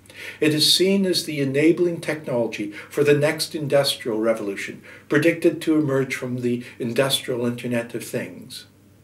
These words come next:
One of the fundamental deliverables of communications infrastructure is coverage. The astounding speed and bandwidth of five G is founded on its use of millimeter wave radio signals.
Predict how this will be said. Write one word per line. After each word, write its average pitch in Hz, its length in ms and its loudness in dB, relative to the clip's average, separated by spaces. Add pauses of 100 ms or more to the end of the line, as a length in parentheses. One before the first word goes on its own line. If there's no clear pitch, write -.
(840)
One 180 180 8
of 156 100 4
the 143 80 2
fundamental 190 720 4
deliverables 147 720 2 (220)
of 156 160 -2
communications 160 800 -2
infrastructure 123 800 -4
is - 100 0
coverage. 98 720 -4 (400)
The 139 120 0
astounding 175 840 4
speed 143 560 -2 (100)
and 110 160 -6
bandwidth 143 540 2
of 143 120 -4
five 110 320 -2
G 107 280 -6 (400)
is 143 200 -2
founded 180 460 6 (100)
on 143 220 2
its 127 240 -4
use 160 320 -2
of 131 220 -8
millimeter 147 520 0
wave 127 320 2
radio 120 320 2
signals. - 600 -10